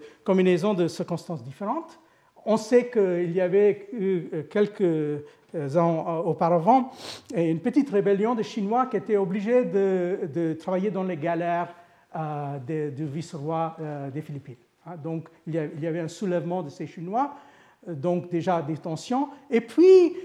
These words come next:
euh, on sait aussi que juste avant seize cent trois, euh, il y a quelques mandarins chi-, chi-, euh, de, de la dynastie Ming qui sont arrivés, on dit par hasard, à Manille, mais du coup, euh, le gouvernement espagnol avait des soupçons en pensant que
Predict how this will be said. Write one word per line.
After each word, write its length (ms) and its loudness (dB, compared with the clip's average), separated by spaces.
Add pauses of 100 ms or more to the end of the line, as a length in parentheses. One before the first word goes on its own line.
(160)
euh, 480 12
on 80 6
sait 180 4
aussi 320 4
que 560 8
juste 340 6
avant 380 8
seize 200 4
cent 200 -4
trois, 400 -2 (240)
euh, 240 2
il 80 -6
y 40 -2
a 60 -4
quelques 260 -2
mandarins 760 2 (140)
chi-, 180 -20 (100)
chi-, 180 -6
euh, 140 0
de, 460 -2
de 80 -2
la 100 2
dynastie 380 -2
Ming 180 0
qui 140 -10
sont 240 -4
arrivés, 520 0 (800)
on 120 0
dit 160 4
par 220 4
hasard, 600 4 (220)
à 100 -2
Manille, 420 0
mais 380 6
du 140 -4
coup, 500 2
euh, 200 6
le 120 0
gouvernement 600 2
espagnol 440 -2
avait 200 -2
des 80 -4
soupçons 480 0
en 20 -4
pensant 380 -4
que 280 -6